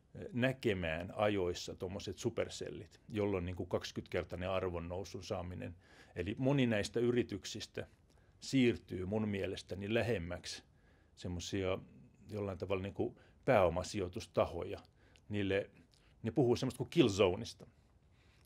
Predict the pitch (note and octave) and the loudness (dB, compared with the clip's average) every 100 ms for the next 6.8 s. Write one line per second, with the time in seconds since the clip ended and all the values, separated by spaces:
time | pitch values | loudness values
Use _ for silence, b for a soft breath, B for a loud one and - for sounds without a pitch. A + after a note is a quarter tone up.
0 | - A2+ A2 A2+ G#2+ G#2 B2 C3 C3+ A2 | -2 0 2 2 2 0 4 6 6 6
1 | G2 A2+ G2+ G2 G2+ A#2 A2 - A#2+ C#3 | 4 2 2 0 2 2 2 2 2 4
2 | A2+ F#2+ B2 G#2 F#2+ G2 A2 F#2 - F#2 | 4 4 8 8 8 0 0 -2 0 -2
3 | F2+ F#2 G#2 A2+ G2+ G2 F#2 - _ b | 0 0 2 2 2 -2 -8 -12 _ b
4 | b b _ G#2+ - G2+ G2 A#2 A2+ A2 | b b _ -4 -2 0 2 4 2 0
5 | G#2+ - F2+ A#2 - F#2+ F2 - F2+ F2+ | -6 -8 -2 -2 -2 -4 -4 -6 -6 -6
6 | A2 - - G#2 G2+ F2 F#2 F#2 | -12 -14 0 0 0 -4 -6 -8